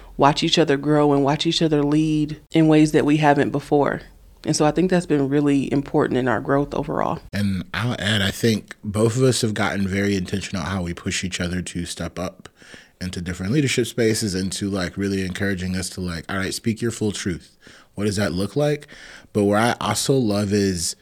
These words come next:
Speaker 2: we've taken this mindset and said, "Okay, what are we doing to also, like, get very involved with family?" So we're working with Alexa's parents on some things they're doing as they lean into another venture. We're pulling, um, my family involved, getting them, uh, like, we're getting everybody involved in this, like,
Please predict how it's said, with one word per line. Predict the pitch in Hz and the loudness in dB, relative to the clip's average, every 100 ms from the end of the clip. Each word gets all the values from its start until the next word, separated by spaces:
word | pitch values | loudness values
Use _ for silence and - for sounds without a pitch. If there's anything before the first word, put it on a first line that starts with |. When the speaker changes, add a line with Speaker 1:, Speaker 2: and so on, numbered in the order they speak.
| _ _ - | _ _ -8
Speaker 2:
we've | 104 | -4
taken | - 113 127 | 0 2 2
this | 131 - | 0 0
mindset | 104 104 101 98 | 0 0 0 -2
and | 92 | -2
said, | 104 95 | -2 -4
"Okay, | 98 98 | -2 -2
what | 92 98 | 0 2
are | |
we | 110 110 | 2 2
doing | 104 101 98 | 2 2 0
to | 90 | -4
also, | - 90 92 | -6 -6 -6
like, | 87 82 - | -6 -8 -8
get | 85 | -10
very | 80 87 90 | -6 -6 -4
involved | 82 85 76 | -6 -6 -8
with | 73 | -8
family?" | - 82 57 52 | -8 -8 -8 -10
So | - 90 73 73 - - - - | -8 -6 -6 -8 -12 -18 -20 -10
we're | 101 | -4
working | 107 110 107 | -2 0 0
with | 101 | -2
Alexa's | 98 101 104 107 - | -2 -2 -2 -4 -4
parents | 110 104 101 - | -2 -2 -2 -4
on | 92 | -6
some | - 95 | -4 -4
things | 101 90 | -4 -2
they're | 98 | -2
doing | 95 98 92 | 0 -2 0
as | 90 80 | -4 -2
they | 95 92 90 - - - - - | -2 -2 -4 -8 -18 -20 -20 -6
lean | 110 107 | -2 0
into | 101 104 | 0 0
another | 101 107 107 95 | 0 2 2 0
venture. | 92 90 92 | -2 -2 -2
We're | 90 | -4
pulling, | 90 117 104 101 98 90 - - - - | -2 -2 0 0 -2 -6 -10 -20 -20 -12
um, | 104 101 101 98 - | -6 -4 -2 -4 -4
my | 104 104 | -2 0
family | 107 113 101 95 | 0 0 0 -2
involved, | 92 95 92 90 | -2 -2 -2 -2
getting | 98 98 98 | -2 -2 0
them, | 110 107 | 0 0
uh, | 87 | -2
like, | 85 98 92 | -4 -4 0
we're | 107 | 0
getting | 98 104 117 151 | 0 0 2 2
everybody | 104 101 123 120 120 | 0 0 0 2 2
involved | 110 90 92 92 113 110 | 2 0 -2 0 0 -2
in | 95 | -2
this, | 92 90 | -2 -2
like, | 101 98 - | 0 -2 -2